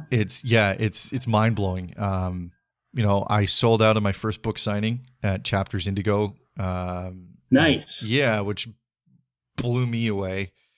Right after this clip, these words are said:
Speaker 1: Uh, I had, I had somebody come up to me. They, they walk in and they say, "Hey, Maddie." And I assumed they just read the banner and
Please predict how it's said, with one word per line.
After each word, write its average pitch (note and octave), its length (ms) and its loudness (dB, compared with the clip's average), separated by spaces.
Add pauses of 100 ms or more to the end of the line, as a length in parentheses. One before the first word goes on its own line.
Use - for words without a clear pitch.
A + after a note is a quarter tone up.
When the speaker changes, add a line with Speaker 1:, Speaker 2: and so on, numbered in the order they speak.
(460)
Speaker 1:
Uh, F#2+ 520 2
I A2 100 2
had, B2 400 4 (140)
I A#2 100 -2
had B2 160 2
somebody D3 260 2
come A#2+ 160 2
up C3 120 2
to B2+ 80 -4
me. A2 120 0
They, G#2+ 140 -2
they A2 140 -2
walk B2+ 340 2
in G#2 360 -2 (440)
and G2 120 -6
they F#2+ 40 -6
say, A2+ 160 -2
"Hey, D3 160 2
Maddie." F#3 720 0
And A2 320 -4
I A2+ 120 2
assumed B2+ 400 0
they A2 120 0
just G2+ 280 -2 (400)
read G#2 240 -4
the G2 60 -4
banner G2 460 -2
and F2+ 220 -14